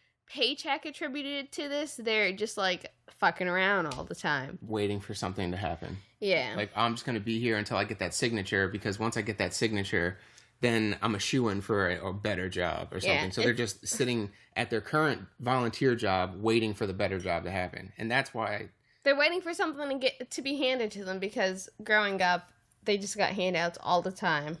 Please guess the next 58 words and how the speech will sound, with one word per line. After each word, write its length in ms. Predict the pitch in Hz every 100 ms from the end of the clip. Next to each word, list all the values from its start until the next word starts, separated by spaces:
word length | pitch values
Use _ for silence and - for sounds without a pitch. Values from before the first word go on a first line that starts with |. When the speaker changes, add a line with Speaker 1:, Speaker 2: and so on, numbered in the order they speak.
| - _ _
Speaker 1:
They 80 | 233
went 200 | 226 170
Speaker 2:
Yeah. 160 | 240 196
Speaker 1:
to, 80 | 226
they 100 | 226
went 160 | 226
to 60 | 220
a 40 |
great 300 | 185 196 160
school. 220 | - 208
Their 100 | 202
parents 320 | 180 190 165 -
paid 220 | 175 185
for 100 | 117
everything. 640 | 160 175 175 151 170 170 - - - _ _ _ _ _
Their 100 | 214
parents 340 | 233 247 226 214
are 40 |
paying 260 | 233 208 208
for 120 | 185
their 120 | 180
whole 400 | - 190 190 170
college 600 | - - 160 170 156 160
education, 720 | - 165 170 175 156 - 185
so 100 | -
they 200 | 220 214
can 400 | 214 277 196 -
not 260 | 208 226 233
work. 320 | 202 180 185
Their 120 | - 180
apartment 460 | - 349 233 185
gets 180 | 185 -
paid 240 | - 160 -
for 160 | 170
off 240 | 175 185 -
campus, 440 | 190 156 - -
where 100 | 175
they 120 | 165
have 180 | 190 160
their 160 | 175 -
own 180 | 175
room, 400 | 160 170 147 147 170 _ - -
which 180 | 233 233
is, 60 | 269
like, 200 | 220 -
that's 320 | 240 262 -
great 280 | 226 240 196
'cause 140 | 220
you 80 | 220
can 100 | 240
wor-, 240 | 208 196 - -
you 100 | 233
can 140 | 247
worry 180 | 226 214
about 300 | 196 180 175
studying 400 | - 240 247 175
and 120 | 160
stuff. 360 | - - 160